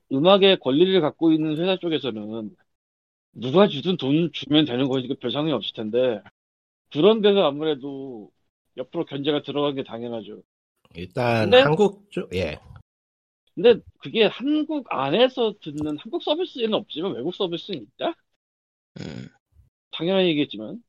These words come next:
Speaker 1: 아이유가 한국에서 듣는 그 애플뮤직이나 뭐 스포티파이 없다고 해도 미국에서 듣는 데는 있어요.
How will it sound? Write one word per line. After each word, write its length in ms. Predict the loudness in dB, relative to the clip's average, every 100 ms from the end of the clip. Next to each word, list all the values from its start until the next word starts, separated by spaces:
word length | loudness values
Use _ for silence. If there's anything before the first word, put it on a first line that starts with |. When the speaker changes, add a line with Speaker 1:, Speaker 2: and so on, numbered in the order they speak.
| _ _ _ _ _
Speaker 1:
아이유가 680 | -4 0 0 0 2 2 0 _ _ _ _ _ _ -8
한국에서 480 | -8 -4 -2 -2 -2
듣는 480 | -4 -4 -4 -4
그 80 | -2
애플뮤직이나 880 | -4 -4 -8 -8 -8 -6 -4 -4 -4
뭐 120 | -6 -10
스포티파이 480 | -12 -12 -4 0
없다고 380 | 0 0 0 0
해도 220 | -2 -6 -12 _ _ _ _
미국에서 320 | -2 2 2
듣는 120 | 4 2
데는 180 | 2 0
있어요. 420 | -8 -14 -14